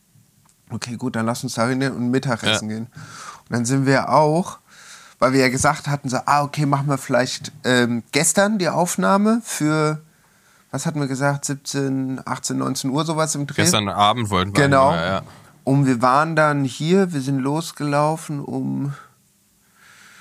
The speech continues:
Speaker 1: puh, wann sind wir denn hier losgelaufen? Ich würd mal sagen, so um elf. Und wir waren hier so um
Speaker 2: Ja.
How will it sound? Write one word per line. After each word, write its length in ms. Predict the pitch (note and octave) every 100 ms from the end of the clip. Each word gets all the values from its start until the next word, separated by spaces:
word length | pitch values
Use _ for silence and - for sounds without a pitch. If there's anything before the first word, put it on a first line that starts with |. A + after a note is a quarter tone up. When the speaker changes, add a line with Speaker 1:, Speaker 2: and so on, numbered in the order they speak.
| - - - _ _ _ -
Speaker 1:
puh, 80 | - - -
wann 140 | - -
sind 180 | F#2+ A2+
wir 60 |
denn 160 | - B2+
hier 120 | B2
losgelaufen? 840 | B2+ D3+ - G2 A2+ D3 - G#2 - - - _ _ _ - _
Ich 160 | - -
würd 120 | -
mal 140 | C#2+ F#2
sagen, 320 | E2 G2 G#2
so 140 | -
um 420 | - - - - - _ _ _ _ - - _ _ _ _ _ _ _ -
elf. 460 | A#2+ E3+ B3+ - - _ _ _ _ _ _ _ - _
Und 80 | A2
wir 80 | A2
waren 240 | A2 A2+
hier 220 | B2 C3
so 160 | B2 B2
um 480 | A#2+ A#2 A2 G#2+ G2+
Speaker 2:
Ja. 200 | G#2 G2